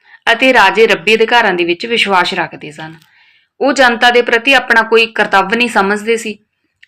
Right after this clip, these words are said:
ਟੈਕਸ ਬਹੁਤ ਜ਼ਿਆਦਾ ਸਨ ਅਤੇ ਆਮ ਤੌਰ ਤੇ ਉਹ ਜਨਤਾ ਨੂੰ ਹੀ ਦੇਣੇ ਪੈਂਦੇ ਸਨ। ਦਰਬਾਰੀ ਅਤੇ ਸਾਮੰਤ ਟੈਕਸਾਂ ਤੋਂ ਮੁਕਤ ਸੀ, ਠੀਕ ਆ, ਤੇ ਸ਼ਾਸਨ ਦੇ ਵਿੱਚ ਇਕਰੂਪਤਾ ਦੀ ਅਣਹੋਂਦ ਸੀ।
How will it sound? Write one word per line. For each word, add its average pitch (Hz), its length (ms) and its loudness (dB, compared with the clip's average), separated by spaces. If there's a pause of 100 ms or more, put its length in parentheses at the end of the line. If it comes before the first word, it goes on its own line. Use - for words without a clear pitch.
(160)
ਟੈਕਸ 233 360 0
ਬਹੁਤ 240 260 0
ਜ਼ਿਆਦਾ 220 360 4
ਸਨ 233 340 -2 (220)
ਅਤੇ 233 180 2
ਆਮ 196 240 2
ਤੌਰ 214 220 2
ਤੇ 226 160 0
ਉਹ 226 140 0
ਜਨਤਾ 196 400 0
ਨੂੰ 196 120 -2
ਹੀ 240 100 -4
ਦੇਣੇ 180 300 -2
ਪੈਂਦੇ 156 300 -14
ਸਨ। 165 260 -18 (840)
ਦਰਬਾਰੀ 220 540 4
ਅਤੇ 254 200 -2
ਸਾਮੰਤ 170 680 0 (560)
ਟੈਕਸਾਂ 202 360 0
ਤੋਂ 208 140 0
ਮੁਕਤ 185 360 -6
ਸੀ, 220 300 -4 (320)
ਠੀਕ 202 200 -10
ਆ, 269 80 -8 (640)
ਤੇ 247 100 2
ਸ਼ਾਸਨ 247 480 2
ਦੇ 277 120 2
ਵਿੱਚ 269 180 -2
ਇਕਰੂਪਤਾ 226 720 -2
ਦੀ 240 140 -6
ਅਣਹੋਂਦ 175 540 -4
ਸੀ। 151 260 -18